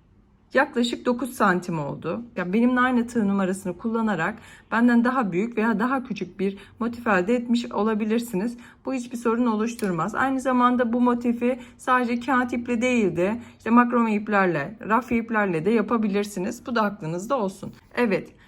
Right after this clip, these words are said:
geldik çantamızın birleştirme noktasına.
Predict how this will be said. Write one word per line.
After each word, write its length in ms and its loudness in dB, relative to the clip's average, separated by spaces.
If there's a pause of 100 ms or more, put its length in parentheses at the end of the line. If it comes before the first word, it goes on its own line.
(160)
geldik 340 2
çantamızın 680 2
birleştirme 580 -2
noktasına. 540 -10